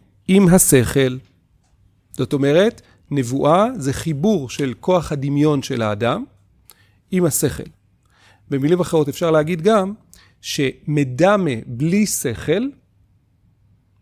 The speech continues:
גורם לאדם, אה, אה, בקצה זה שיגעון, לשקוע בעצמו. זה שקיעה של האדם בתוך עצמו. זאת אומרת, מה המאפיינים של אדם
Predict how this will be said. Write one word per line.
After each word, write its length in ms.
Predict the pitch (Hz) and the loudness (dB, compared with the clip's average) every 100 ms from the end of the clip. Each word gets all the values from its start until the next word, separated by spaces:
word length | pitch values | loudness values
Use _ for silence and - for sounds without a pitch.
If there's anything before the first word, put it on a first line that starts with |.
| - | -8
גורם 380 | 135 143 185 175 | -4 0 0 2
לאדם, 640 | 151 123 123 151 208 262 - _ _ _ _ - 160 | 0 0 0 2 0 -4 -12 _ _ _ _ -14 -6
אה, 60 | |
אה, 640 | 147 151 151 160 190 180 165 - - | -4 -2 -4 -8 -10 -12 -12 -14 -18
בקצה 560 | 156 127 143 160 - 202 | -10 -8 -6 -6 0 2
זה 120 | 147 | 2
שיגעון, 560 | - 156 123 104 117 262 - _ _ _ | -4 -6 -4 -4 -6 -10 -16 _ _ _
לשקוע 440 | - - - 185 139 | -4 -4 0 2 2
בעצמו. 520 | 120 104 - 117 104 _ _ _ _ _ _ _ - | 0 -6 -8 -8 -10 _ _ _ _ _ _ _ -8
זה 80 | 143 | -6
שקיעה 500 | - - 175 208 202 | -6 -6 -2 0 0
של 200 | 180 151 | 0 0
האדם 340 | 139 151 160 | 0 -2 -4
בתוך 300 | 127 131 127 | -4 -6 -8
עצמו. 360 | 120 - 107 90 _ _ _ _ _ _ _ _ _ | -8 -8 -8 -12 _ _ _ _ _ _ _ _ _
זאת 180 | 139 156 | -6 -2
אומרת, 320 | 151 135 - | -2 -2 -4
מה 340 | 170 156 190 208 | -4 0 2 2
המאפיינים 680 | 185 143 - 139 156 160 | 0 -4 -4 -2 -2 -2
של 220 | 143 147 127 | -4 -6 -4
אדם 380 | 127 151 131 | 0 0 0